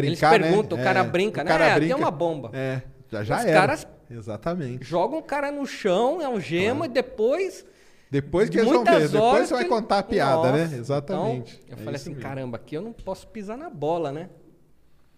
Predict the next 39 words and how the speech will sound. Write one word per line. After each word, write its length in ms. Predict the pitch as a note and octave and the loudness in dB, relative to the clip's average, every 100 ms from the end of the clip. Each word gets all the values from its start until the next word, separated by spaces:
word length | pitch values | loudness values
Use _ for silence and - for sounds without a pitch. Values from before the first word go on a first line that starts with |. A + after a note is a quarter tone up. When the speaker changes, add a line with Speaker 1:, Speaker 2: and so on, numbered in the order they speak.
| _ _ | _ _
Speaker 2:
Então 160 | B2 | -16
deixa 240 | C3 C#3+ F3 | -12 -10 -10
eu 40 | |
já 260 | F3 G3+ A3 - _ _ - - - | -8 -8 -10 -18 _ _ -20 -20 -16
ir 120 | D3 | -14
transparente 760 | - G3 G#3 B3 A3+ F3+ F#3 C#3+ | -8 -8 -8 -10 -6 -4 -6 -10
ali 120 | D#3+ | -12
e 20 | |
falar 260 | - E3 D3+ | -14 -14 -14
assim, 180 | - | -12
"Olha, 160 | D#3+ C#3 | -12 -12
é 20 | |
o 20 | B2 | -14
seguinte, 520 | - - C#3 C3+ C3+ | -20 -18 -18 -16 -18
é, 360 | D3 - E3 - D3 _ _ _ _ | -18 -18 -18 -20 -20 _ _ _ _
eu 80 | C#3 | -14
vim 140 | E3+ G3+ | -12 -10
de 80 | |
longe, 800 | E3+ C#3 F3 F#3+ F#3+ F3+ D#3+ C3 C#3 | -8 -6 -2 -2 -2 -2 -6 -8 -10
<laughs> 0 | |
queria... 540 | - D#3+ D#3+ F#3+ D3+ - - - _ | -10 -4 -2 -2 -8 -12 -20 -20 _
Já 120 | C3+ E3 | -4 -2
Speaker 1:
Foi 80 | |
Speaker 2:
decolar." 160 | F#3+ G#3+ | 0 2
Speaker 1:
contar 120 | G#3 | 2
a 40 | G#3 | 0
sua 120 | G#3+ | -2
história 320 | - G#3 G#3+ | 2 4 4
triste, 380 | A3 D3+ C#4 G#4+ | 2 2 2 4
Speaker 2:
É, 260 | C#4 F3+ | 6 6
Speaker 1:
né? 180 | - - - | 4 -4 -4
Speaker 2:
<laughs> 200 | - - | -4 0
aquela 200 | - C#4+ - | 0 0 -2
coisa 260 | - C4+ A#3 | -2 -2 -2
do, 140 | G3+ | -8
do 540 | F#3+ - - F#3+ B3 | -8 -12 -12 -10 -6
brasileiro 460 | G3 A#3+ G3 G#3+ G3 | -2 0 2 2 2
sonhador, 640 | - G#3 G3 D#3+ C#3+ C3 B2 | 0 -4 -4 -4 -4 -4 -6
né? 180 | C#3+ | -10